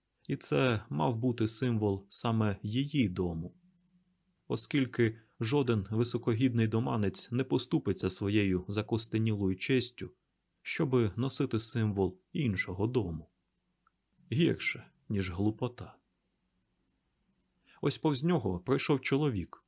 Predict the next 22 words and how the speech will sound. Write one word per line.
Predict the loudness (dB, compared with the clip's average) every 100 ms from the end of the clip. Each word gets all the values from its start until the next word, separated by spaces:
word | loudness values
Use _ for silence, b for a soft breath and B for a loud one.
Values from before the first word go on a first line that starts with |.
| _ _ _ _
одягнутий | -2 2 4 4 4 4 0 0
у | -2
блакитний, | 0 0 2 -2 2 2 2
наче | 0 -2 0
небо, | 0 0 2 0 0
шайнарський | -2 0 0 0 -2 -2
каптан | -2 -4 -4 -6 -6 -6
з | -4
високим | -2 -2 -2 -4 -4
коміром. | -2 -2 -2 -10 -18 _ _ _ _ _ _ _ _ _
І | 0 2 2
крізь | -2 -2 0 -2
прорізи | -2 0 2 2
в | 2
масці | 0 -2 -2 -2 -6 -10 _ _
сторожко | -8 -2 0 0 0 0
зміряв | 2 2 2 2 0
його | 0 -2 -2
з | -4 -2
ніг | -2
до | -2 0
голови. | 0 0 -4 -8